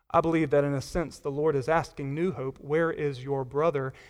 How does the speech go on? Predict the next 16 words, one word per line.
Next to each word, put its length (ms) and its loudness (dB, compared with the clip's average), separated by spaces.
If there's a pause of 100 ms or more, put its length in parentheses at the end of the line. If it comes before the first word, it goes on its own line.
And 200 -6
we 220 0
have 200 -2
had 340 -2
the 100 -4
gall 640 2
to 340 -8
answer 480 -4
him, 360 -12 (720)
"Am 240 -6
I 220 -6
my 220 -6
brother's 480 -8
keeper?" 380 -18 (2250)
Yes. 500 -16 (1300)
Yes. 480 -2